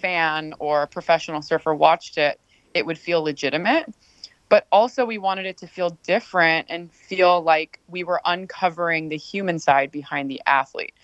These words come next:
So that was the balance that I think we achieved in Surf Girls Hawaii.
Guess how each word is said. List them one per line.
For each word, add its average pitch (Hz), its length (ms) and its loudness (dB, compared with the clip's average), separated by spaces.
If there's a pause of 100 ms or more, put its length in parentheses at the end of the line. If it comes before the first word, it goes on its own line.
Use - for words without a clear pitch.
(260)
So 208 160 2
that 214 220 4
was 226 140 -10
the 190 140 -16
balance 156 720 -8
that 160 180 0 (300)
I 175 80 -2
think 180 240 -12
we 170 120 -8
achieved 156 480 -8
in 196 140 -6
Surf 214 260 -2
Girls 220 300 2
Hawaii. 226 580 2